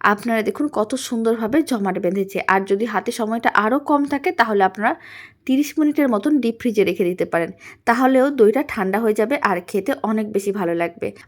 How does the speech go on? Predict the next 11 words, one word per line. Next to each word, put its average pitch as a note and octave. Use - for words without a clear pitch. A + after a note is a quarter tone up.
আশা F#3+
করি B3+
এইভাবে A#3
একবার G3+
যদি C#4+
মিষ্টি G#3+
দই C4+
বানানো A#3+
শিখে C4+
যান, B3
তাহলে A3+